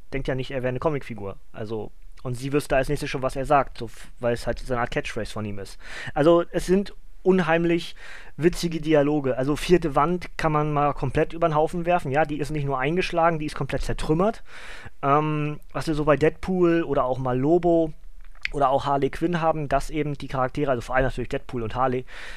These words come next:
diese vierte Wand halt wahnsinnig durchbrechen, dann ist einfach diese vierte Wand nicht existent, weil der Charakter, der sich in diesem Comic befindet, nämlich diese Gwen Poole,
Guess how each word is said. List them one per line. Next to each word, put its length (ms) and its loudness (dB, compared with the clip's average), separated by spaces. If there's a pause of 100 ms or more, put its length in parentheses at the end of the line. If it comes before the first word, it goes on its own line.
(140)
diese 180 0
vierte 300 -2
Wand 200 4
halt 240 0
wahnsinnig 440 2
durchbrechen, 800 0 (400)
dann 160 2
ist 160 -2
einfach 220 2
diese 200 -4
vierte 280 0
Wand 240 0
nicht 240 -2
existent, 960 -2
weil 480 6
der 180 0
Charakter, 580 2
der 280 -2
sich 180 -6
in 60 -4
diesem 200 -8
Comic 260 -2
befindet, 400 -2
nämlich 240 -4
diese 220 -4
Gwen 220 -2
Poole, 340 0